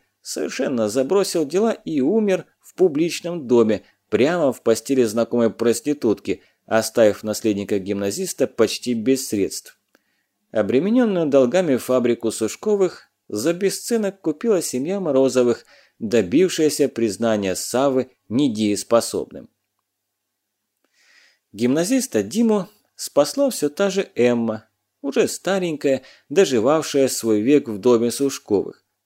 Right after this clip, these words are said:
Она взяла в свои сухонькие руки торговлю и дотянула воспитанника до университета. Дмитрий Степанович, почти не помнивший матери,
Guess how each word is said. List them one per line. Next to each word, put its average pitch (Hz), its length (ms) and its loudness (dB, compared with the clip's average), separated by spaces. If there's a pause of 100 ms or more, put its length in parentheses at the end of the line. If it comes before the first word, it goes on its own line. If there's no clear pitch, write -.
(200)
Она 160 320 -4
взяла 117 300 2
в 101 60 -8
свои 113 320 0
сухонькие 107 680 -2 (240)
руки 113 300 -2
торговлю 160 800 2 (320)
и 208 120 -2
дотянула 196 540 -2
воспитанника 165 840 -2
до 131 240 2
университета. 131 1000 -4 (640)
Дмитрий 101 420 -2
Степанович, 156 640 -6 (380)
почти 165 280 -2
не 120 120 0
помнивший 98 520 -4
матери, 190 480 -4